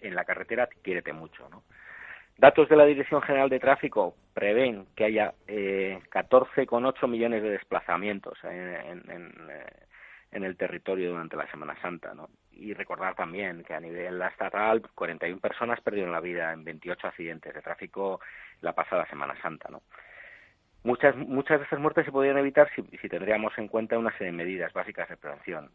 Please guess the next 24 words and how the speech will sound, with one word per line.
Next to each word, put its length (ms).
Por 100
esta 180
razón, 320
Cruz 200
Roja 320
quiere 560
compartir 520
una 240
serie 180
de 80
recomendaciones 680
entre 220
la 80
ciudadana, 640
entre 320
la 120
ciudadanía 520
para 240
fomentar 520
una 220
verdadera 320
cultura 480
de 100
prevención, 640